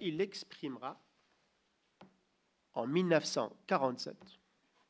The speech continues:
lors d'un voyage qu'il va effectuer en avril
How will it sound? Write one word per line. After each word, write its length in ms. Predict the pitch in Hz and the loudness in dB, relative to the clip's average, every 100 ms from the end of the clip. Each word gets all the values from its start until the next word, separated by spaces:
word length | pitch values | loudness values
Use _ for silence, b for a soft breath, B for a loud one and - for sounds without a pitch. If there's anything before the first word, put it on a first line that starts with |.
| _ _ _ _ _ _ _ _ _ _ _ | _ _ _ _ _ _ _ _ _ _ _
lors 300 | 135 175 160 | 0 0 2
d'un 160 | 143 | 2
voyage 580 | 131 135 131 156 202 190 | 4 2 4 2 0 -4
qu'il 140 | - 131 | -6 -4
va 100 | 131 | -4
effectuer 400 | 123 160 160 135 | -4 -8 -6 -8
en 100 | 123 | -6
avril 420 | 151 160 202 233 | -6 -8 -8 -10